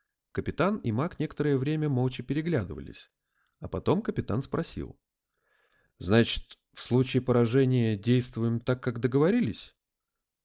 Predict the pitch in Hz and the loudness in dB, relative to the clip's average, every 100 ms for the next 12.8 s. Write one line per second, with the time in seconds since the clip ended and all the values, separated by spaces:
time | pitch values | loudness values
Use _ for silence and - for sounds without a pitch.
0 | _ - 139 127 - - _ _ _ _ | _ -2 4 4 2 -12 _ _ _ _
1 | _ _ - 123 220 156 98 107 - 143 | _ _ -6 2 4 6 4 2 0 0
2 | 131 120 165 220 110 - - 110 135 127 | 0 2 0 0 -2 -6 -10 -8 -4 -2
3 | 123 - 107 123 202 240 - _ 101 - | -2 0 0 2 2 -2 -6 _ -4 -2
4 | 131 113 110 190 233 - 71 62 - - | 0 0 0 0 -2 -4 -6 -8 -12 -4
5 | 240 170 175 175 - 120 98 117 139 135 | -2 0 -2 -4 -4 -2 2 2 2 -2
6 | 120 104 76 - - - _ _ _ _ | 0 -2 -4 -10 -14 -20 _ _ _ _
7 | _ _ - - 196 214 214 202 202 202 | _ _ -20 -4 0 2 2 4 2 0
8 | 175 196 220 247 110 104 113 127 113 98 | 0 2 4 2 2 2 4 6 6 2
9 | 95 98 - 185 202 - 98 113 127 139 | 0 -2 0 0 0 -2 -2 0 0 -2
10 | 127 - 135 127 82 73 _ _ _ _ | -2 -2 0 0 -2 -8 _ _ _ _
11 | _ _ _ - 120 - - - 117 90 | _ _ _ -2 -2 -2 -6 -2 -2 0
12 | 107 127 - 123 123 101 67 - | 0 -2 -4 -6 -4 -4 -8 -12